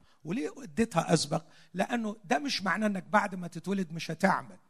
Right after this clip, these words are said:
يعني على الأقل حد يفكر إنه في الحياة مع الله ما فيش أعمال، بس العمل اللي أنت تعمله يأتي لاحقًا لعمل الله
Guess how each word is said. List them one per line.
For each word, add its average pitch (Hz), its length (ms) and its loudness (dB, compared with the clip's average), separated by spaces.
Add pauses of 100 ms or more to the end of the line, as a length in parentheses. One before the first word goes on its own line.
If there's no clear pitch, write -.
(1200)
يعني 143 360 2
على - 100 -14
الأقل 156 340 0
حد - 300 0
يفكر 180 640 -2 (400)
إنه 147 120 -4
في - 120 -6
الحياة 185 500 2
مع 160 160 2
الله 170 180 0
ما 175 140 2
فيش - 580 2 (420)
أعمال، 139 460 4 (340)
بس 143 300 -6
العمل 160 680 0
اللي 160 300 2
أنت 196 220 -4
تعمله 165 800 2 (540)
يأتي 190 540 4
لاحقًا 185 680 -4
لعمل 170 760 4
الله 233 640 8